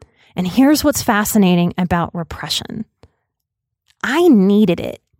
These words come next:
Repression saved me from myself. I had never thought of this question until a therapist asked me in a workshop. I was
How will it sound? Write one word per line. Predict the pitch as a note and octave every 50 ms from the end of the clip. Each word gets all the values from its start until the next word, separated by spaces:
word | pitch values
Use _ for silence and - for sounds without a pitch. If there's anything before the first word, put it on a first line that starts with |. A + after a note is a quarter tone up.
| _ _ _ _ _ _ _ _ _ _ _ _ _ _ _ -
Repression | F3+ F3+ F#3 - - - B3+ D4+ - - E4+ D4 G#3+ G3
saved | - - - G#3+ G3 G#3+ A3 G#3+ G#3 G#3
me | G3+ F3 E3+ F3
from | - - G3 F3 F#3
myself. | F#3+ F3+ E3 E3+ - - - - A2+ E3+ A3+ A3 - - _ _ _ _ _ _ _ _ _ _ _ _ _ _ _ _ _ _ _ _ _ _ _ - - -
I | - A#3 C#4 D#4+ F4+
had | E4+ D4 D#4 D#4 C#4
never | B3+ C4+ C4 B3+ A#3 A3+
thought | G3+ - - - A3 G#3 G#3 G#3 A3 G3+ - - - - _ _ _ _ _ _ _ _ _ _
of | - F#3 F3 F3
this | G#3 G#3+ - -
question | - - A3 B3 A#3 - - G#3 F#3 F#3+
until | - F3+ G3 G3 - - A3+ G#3 G3+ - - -
a | G3+
therapist | - - - A#3+ A#3 B3+ C#4 C#4+ - C4 A3 - - - -
asked | F#3+ G#3 A#3 G3+ - -
me | A#3 G#3+ -
in | G3+ G3+
a | F#3+
workshop. | G3 A3 B3 B3 - - E3 D#3+ - -
I | F3 G3+
was | G3+ G#3 G3+ G3+ G3 -